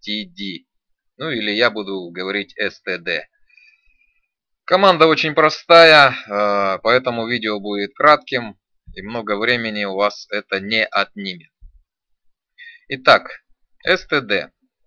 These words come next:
Инструкция S T D устанавливает флаг направления D F. Э, у этой команды нет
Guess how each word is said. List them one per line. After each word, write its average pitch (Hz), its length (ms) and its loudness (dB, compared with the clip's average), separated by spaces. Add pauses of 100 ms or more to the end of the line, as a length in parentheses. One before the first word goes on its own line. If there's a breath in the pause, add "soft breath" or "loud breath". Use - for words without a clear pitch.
(120)
Инструкция 151 540 -4
S 135 100 -8
T 156 120 -4
D 214 320 0
устанавливает 120 880 -2
флаг 127 360 0
направления 110 760 -4
D 92 260 -12
F. 202 160 -2 (880 soft breath)
Э, 101 260 -2
у 113 140 -2
этой 135 220 0
команды 123 480 0
нет 113 300 -2